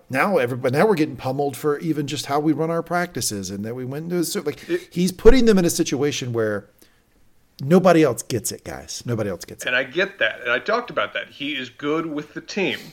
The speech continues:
Speaker 2: Rebecca reads in the riot act later, and it's a certain degree justified. To a degree, he doesn't even try to fight her on it.
Speaker 1: Yeah, fuck. He doesn't really, I mean,
Speaker 2: He
Speaker 1: he
Speaker 2: doesn't care. That's what I'm talking about. <laughs>
Speaker 1: Yeah, he, uh, yeah, and, uh, the, but I'm s-, I think he's, I think he's right not to care. Like, I think it's better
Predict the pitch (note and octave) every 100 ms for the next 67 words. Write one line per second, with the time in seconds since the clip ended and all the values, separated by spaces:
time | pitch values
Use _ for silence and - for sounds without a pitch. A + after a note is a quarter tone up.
0 | _ _ _ B2+ B2+ F3 F3+ F#3 D#3+ E3
1 | - D3+ C3+ C3 C#3+ C3+ B2 A2+ - B2
2 | D3 F#3 F#3 C3 C3 B2 D#3+ E3 C#3 C3
3 | A#2+ C3 A#2+ F#2+ A#2 B2+ C#3+ C#3 C#3 C3
4 | A#2 A2+ G#2+ C3 G#2+ - - - - -
5 | - - - G3 E3 C#3 - D2 E2+ -
6 | E3 B2 G#2+ G2+ F#2+ F2 - C#3 D#3+ B2+
7 | - F#3 C4 D4 A3+ C4+ G#3 F#3+ B2 C3+
8 | G3 F#3 A#3 B3+ A3+ D3 C3 G#2 - -
9 | - - _ _ C#3 E3+ D3 E3+ F3+ E3
10 | D3 F3+ G3 G3+ D3 F3 F3+ F3+ D3+ G3
11 | G3+ - - _ _ - C#3 F#3+ E3+ C#3+
12 | D3 C#3 D#3+ D#3 A#2+ A#2+ G#2+ G2+ E2+ -
13 | F#2+ F#2 B1 - A#2+ A#2+ C3+ D#3+ D3+ A#2+
14 | G#2+ C3+ C#3+ C3 A#2+